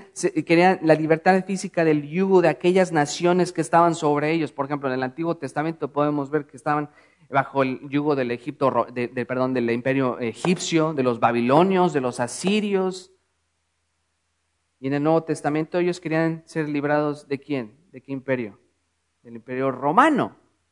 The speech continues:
En el imperio romano ellos querían ser libres sin darse cuenta que su libertad y su resen-, redención era espiritual, era de su pecado. Y ellos no querían aceptar eso.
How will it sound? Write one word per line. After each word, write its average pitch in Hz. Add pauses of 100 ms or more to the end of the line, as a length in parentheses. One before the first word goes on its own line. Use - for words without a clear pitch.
En 117
el 127
imperio 151
romano 165
ellos 185
querían 180
ser 180
libres 208
sin 165
darse 208
cuenta 202 (420)
que 151
su 156
libertad 151
y 175
su 143
resen-, 139
redención 135 (480)
era 143
espiritual, 120 (460)
era 131
de 113
su -
pecado. 120 (880)
Y 127
ellos 160
no 170
querían 175
aceptar 175
eso. -